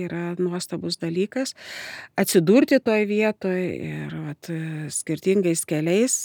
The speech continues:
mes susitikom, kartu studijavom, kartu turėjom labai gerą laiką. Ir nesvarbu, kad, e, esam vyresnio amžiaus, bent jau mes su Jolanta Aušra pas mus jau jaunesnė. Bet, e,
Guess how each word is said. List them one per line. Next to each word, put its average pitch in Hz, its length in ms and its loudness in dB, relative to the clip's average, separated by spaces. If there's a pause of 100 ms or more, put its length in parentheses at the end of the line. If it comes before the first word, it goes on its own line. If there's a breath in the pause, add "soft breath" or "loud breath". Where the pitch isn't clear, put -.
(140)
mes 160 300 -4
susitikom, 240 720 0 (100)
kartu 160 380 -6
studijavom, 165 640 0 (120)
kartu 170 300 -2
turėjom 180 320 4
labai 170 240 2
gerą 170 320 4
laiką. 143 360 0 (760 loud breath)
Ir 165 240 -2
nesvarbu, 196 520 6
kad, 170 240 4
e, 160 600 -2 (160)
esam 180 240 2
vyresnio 185 440 6
amžiaus, 202 600 6 (100)
bent 214 260 10
jau 240 140 10
mes 240 260 10
su 269 100 10
Jolanta 233 460 8
Aušra 214 280 6
pas 202 160 8
mus 240 200 8
jau 185 280 6
jaunesnė. 196 800 4 (800 loud breath)
Bet, 180 480 0
e, 185 240 4